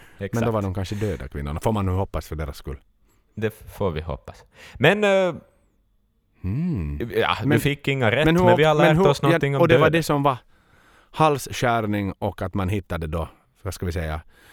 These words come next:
Speaker 1: praktik, kirurgpraktik på offren.
Speaker 2: Exakt.
Speaker 1: Uh,
Speaker 2: Precis.
Speaker 1: brutalt.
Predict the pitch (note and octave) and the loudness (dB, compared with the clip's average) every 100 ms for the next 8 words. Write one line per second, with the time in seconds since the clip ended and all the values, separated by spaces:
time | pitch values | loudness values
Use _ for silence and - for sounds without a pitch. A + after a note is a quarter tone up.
0 | - - - B2+ - - C3+ G#2+ - - | -20 -14 -2 -2 -2 -2 -2 -2 -6 -18
1 | - _ _ A#2 G#2 A#2+ A#2+ G2+ - F2+ | -20 _ _ -20 -4 -2 0 -2 -6 -8
2 | - E2 C2 - _ _ _ _ - F#2 | -8 -10 -10 -16 _ _ _ _ -6 -4
3 | - C#3 - - - - F#2 A#2+ C2 - | -2 -4 -6 -12 -16 -8 -6 -6 -10 -16
4 | - B2+ - - _ C2+ C#2 C#2 - - | -14 -12 -12 -14 _ -12 -10 -6 -6 -8